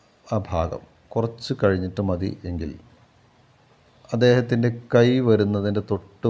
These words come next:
മുമ്പ് വെച്ച് നമുക്ക് മതി. ബാക്കിയുള്ള ഭാഗം കളയണമെങ്കിൽ അവിടെ കൊണ്ട് നിർത്തി വെച്ച് ഈ മേലെ വീഡിയോ സെലക്ട് ആയിരിക്കണം.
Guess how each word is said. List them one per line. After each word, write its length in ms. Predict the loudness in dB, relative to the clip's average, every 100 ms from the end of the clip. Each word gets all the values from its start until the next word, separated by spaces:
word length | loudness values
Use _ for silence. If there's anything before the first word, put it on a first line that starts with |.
| 0
മുമ്പ് 420 | 0 -2 -2 0 0
വെച്ച് 200 | -2 -4 -6
നമുക്ക് 320 | -8 -6 -8 -8 -14 _ _ _ -4
മതി. 200 | -4 -8 -14 -2
ബാക്കിയുള്ള 380 | -2 0 0 0 0
ഭാഗം 220 | -2 -2 -2
കളയണമെങ്കിൽ 500 | -2 -2 -4 -6 -8 -10 -4 -2
അവിടെ 240 | 0 0 0
കൊണ്ട് 180 | 0 0 -2
നിർത്തി 280 | -4 -4 -4
വെച്ച് 240 | -4 -6 -6 -8 -20 _ -20 _ _ _ -4
ഈ 40 | -2 0
മേലെ 340 | 2 4 4 2 -2 -12 -4
വീഡിയോ 220 | 0 2 0
സെലക്ട് 320 | 0 -2 2 6
ആയിരിക്കണം. 720 | 6 4 0 -6 -8 -4 -2